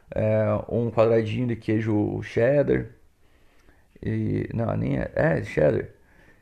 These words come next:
e um pãozinho bonitinho. Você paga, você paga pelo, pela experiência, né, cara? Já um X-salada, cara, tem ervilha, tem milho, tem maionese, tem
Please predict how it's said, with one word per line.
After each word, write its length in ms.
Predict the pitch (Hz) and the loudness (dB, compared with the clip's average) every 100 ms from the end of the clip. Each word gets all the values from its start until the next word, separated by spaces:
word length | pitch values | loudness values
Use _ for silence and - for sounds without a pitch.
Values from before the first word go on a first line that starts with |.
| _ | _
e 640 | - 117 117 120 120 117 117 | -4 0 2 2 2 2 0
um 60 | 113 | 0
pãozinho 560 | 110 143 123 135 139 | 0 0 0 0 0
bonitinho. 580 | 110 113 110 - 110 107 107 - _ - _ _ _ - | 0 -2 -4 -6 -4 -4 -8 -20 _ -20 _ _ _ -20
Você 160 | - - - | -20 -18 -8
paga, 320 | 101 98 98 | -6 -6 -8
você 180 | - - | -12 -12
paga 300 | - 123 127 | -4 -2 -2
pelo, 840 | - 85 85 85 82 78 65 - _ | 0 0 2 2 2 0 -2 -6 _
pela 160 | - 131 | -2 -2
experiência, 680 | - 151 123 104 123 - 104 | -2 -4 -2 -4 -6 -6 -6
né, 120 | 104 | -8
cara? 180 | - - _ _ - - - _ - | -10 -20 _ _ -20 -20 -20 _ -4
Já 160 | 101 | -2
um 60 | 101 | -2
X-salada, 680 | 113 107 110 104 92 117 | -4 -6 -4 0 4 4
cara, 240 | 151 117 90 | 2 -2 -4
tem 220 | 113 107 | -4 -2
ervilha, 680 | 113 92 90 95 113 98 - | -2 -4 -8 -6 -4 -4 -4
tem 200 | 98 101 | -4 -4
milho, 440 | 98 107 117 104 | -2 -2 -2 -4
tem 160 | 104 107 | -4 -4
maionese, 720 | 107 107 107 110 113 110 107 | -2 -2 -2 -2 -2 -4 -8
tem 720 | - 110 104 104 104 95 101 | -6 -4 -2 -2 -2 -4 -8